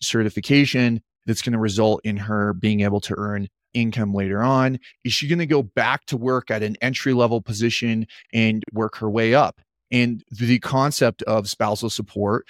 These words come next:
is to p-, allow her to have a reasonably, uh, similar lifestyle as she enjoyed during the marriage. And if she earns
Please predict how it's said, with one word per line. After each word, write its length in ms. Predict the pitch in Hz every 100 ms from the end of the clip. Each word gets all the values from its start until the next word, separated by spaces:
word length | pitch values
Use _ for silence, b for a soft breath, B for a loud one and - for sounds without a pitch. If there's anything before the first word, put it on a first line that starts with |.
| B B
is 440 | 123 120 120 110 - -
to 140 | 127
p-, 180 | - - -
allow 400 | 113 117 123 139
her 220 | 120 110
to 420 | - 113 107 104
have 420 | - 123 117 113 107
a 120 | 113 107
reasonably, 800 | 123 117 160 151 143 127 117 - _ _
uh, 260 | 110 113 107
similar 420 | - 143 131 120
lifestyle 600 | 107 104 107 - 104 104
as 80 | 104
she 180 | - 107
enjoyed 400 | 101 104 101 101
during 280 | 101 101 101
the 40 |
marriage. 480 | 120 165 127 110 - B B B
And 260 | 131 127 -
if 120 | 139
she 340 | 131 - 131 -
earns 320 | 120 120 117